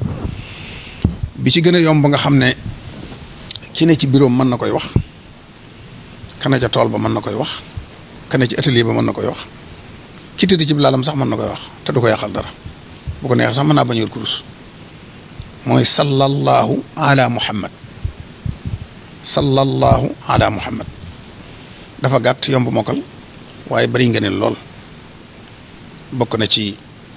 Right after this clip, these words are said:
liñ ci mën a wax mooy day ubbi ay wërsëg, day jàppandal ay wërsëg. "Sallallahu ala Muhammad" jooju nag, euh, ku ko mënoon rek, lu mu gàtt gàtt, boo ko mënee di def bis set fukki junni ak ñaar sax,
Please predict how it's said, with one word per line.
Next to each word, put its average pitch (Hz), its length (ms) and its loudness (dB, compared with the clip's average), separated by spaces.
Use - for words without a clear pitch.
liñ 123 160 2
ci - 100 0
mën 113 120 0
a 104 60 2
wax 123 100 0
mooy 113 300 0
day 135 160 0
ubbi 120 240 0
ay 113 100 4
wërsëg, 98 240 0
day 107 140 -4
jàppandal 107 380 -2
ay 113 80 2
wërsëg. - 240 2
"Sallallahu 156 380 2
ala 139 140 2
Muhammad" 127 340 -2
jooju 131 220 2
nag, 131 120 2
euh, 57 340 -4
ku 165 100 0
ko 202 100 6
mënoon 165 280 6
rek, 131 140 0
lu 151 120 0
mu 180 100 2
gàtt 165 240 0
gàtt, - 380 -2
boo 147 140 4
ko 170 100 0
mënee 165 240 4
di 151 80 -2
def 147 140 4
bis 143 140 0
set 160 160 -2
fukki 156 200 -4
junni 147 140 4
ak 135 60 4
ñaar 131 220 4
sax, 165 140 -4